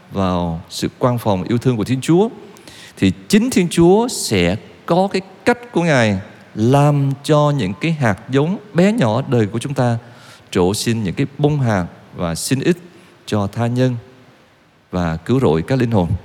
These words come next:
Vâng, thưa cộng đoàn, đó chính là sức mạnh nhiệm màu của hạt giống nước Thiên Chúa đang được thể hiện nơi từng người chúng ta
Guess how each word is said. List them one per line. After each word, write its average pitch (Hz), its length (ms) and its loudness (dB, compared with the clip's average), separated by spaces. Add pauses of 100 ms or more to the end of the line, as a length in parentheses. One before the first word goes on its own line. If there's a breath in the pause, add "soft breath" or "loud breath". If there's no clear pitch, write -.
(1700 loud breath)
Vâng, 107 160 -2
thưa 110 100 0
cộng 95 140 -4
đoàn, 101 220 2 (400)
đó 95 380 0
chính 139 160 -4
là 95 340 -2 (280)
sức - 340 -4
mạnh 117 180 0 (300)
nhiệm 143 300 0
màu 131 540 2 (500)
của 95 380 2 (260)
hạt 104 180 -2 (140)
giống 104 200 2 (320)
nước 117 220 -2
Thiên 101 180 -2
Chúa 139 320 0 (640 loud breath)
đang 139 360 2
được 98 220 0 (140)
thể 104 100 0
hiện 123 260 2 (380)
nơi 101 220 -2 (140)
từng 92 140 -2
người 87 140 0
chúng 107 180 -4
ta 92 240 -2